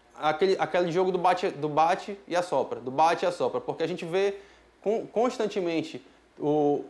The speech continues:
o ministro Paulo Guedes, que é quem é o responsável ali, é o, é o chefe, né, do, do Marcelo Silva, falando, atacando, criticando a Zona Franca de Manaus, e quando vem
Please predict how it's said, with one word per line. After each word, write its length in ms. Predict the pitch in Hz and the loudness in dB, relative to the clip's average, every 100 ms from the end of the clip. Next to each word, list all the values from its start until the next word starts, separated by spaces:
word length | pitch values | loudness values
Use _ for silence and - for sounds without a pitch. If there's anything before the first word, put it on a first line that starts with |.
| - | -10
o 100 | 143 | -4
ministro 340 | 156 165 160 - | 0 0 -2 2
Paulo 180 | 165 | 2
Guedes, 320 | 151 147 135 117 | 4 4 2 -4
que 180 | - | 0
é 220 | 147 160 151 | 2 2 0
quem 380 | - 156 147 - | -4 -4 -4 0
é 100 | 123 | 0
o 40 | |
responsável 560 | 127 131 135 143 135 120 | -2 -4 -6 0 0 0
ali, 140 | 120 | 0
é 40 | 123 | 0
o, 120 | 117 | -2
é 40 | |
o 60 | 117 | -4
chefe, 380 | - 147 - 120 | -2 -2 -2 -8
né, 120 | 120 | -6
do, 200 | 123 107 - - - | -6 -10 -14 -18 -8
do 120 | 127 | -4
Marcelo 340 | 127 131 123 | -2 -2 -4
Silva, 360 | 117 143 131 120 - - _ _ | -4 -4 -4 -6 -12 -20 _ _
falando, 600 | 165 160 160 202 196 175 | 4 4 4 2 2 2
atacando, 640 | 175 175 - 202 202 180 | 2 2 0 -2 -2 -2
criticando 640 | 170 175 - - 214 220 196 | -6 -12 -12 -2 0 2 2
a 40 | |
Zona 180 | 175 165 | 0 -2
Franca 200 | 175 160 | -4 -6
de 60 | |
Manaus, 380 | 156 147 156 214 - - _ _ - | -2 0 0 -2 -8 -20 _ _ -10
e 80 | 170 | -4
quando 360 | - 233 226 | 2 2 4
vem 440 | 185 208 233 233 | 2 2 0 -2